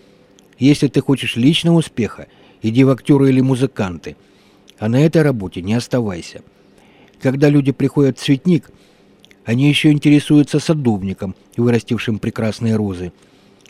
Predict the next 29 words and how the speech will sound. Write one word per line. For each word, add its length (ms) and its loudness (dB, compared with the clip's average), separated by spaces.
Но 100 0
никогда 580 2
не 120 0
спрашивают 560 -2
о 60 0
тех, 320 0
кто 180 0
вскопал 440 0
землю 500 0
или 180 2
вымел 380 2
дорожки. 580 -4
На 140 2
иных 220 4
участках 460 -2
человеческой 600 0
деятельности 760 -4
труд 220 0
надо 240 0
любить 320 0
больше, 480 -2
чем 220 -6
славу. 440 -10
В 60 -6
нашей 300 4
работе 500 -4
это 220 -4
особенно 480 -2
важно. 400 -6